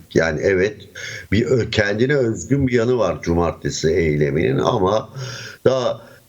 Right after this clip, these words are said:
bin dokuz yüz seksenlerde cezaevleri önlerinde başlayan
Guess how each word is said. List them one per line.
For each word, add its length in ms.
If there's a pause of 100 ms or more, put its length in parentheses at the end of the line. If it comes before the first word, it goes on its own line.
(100)
bin 160
dokuz 280
yüz 120
seksenlerde 1500 (200)
cezaevleri 840
önlerinde 680
başlayan 720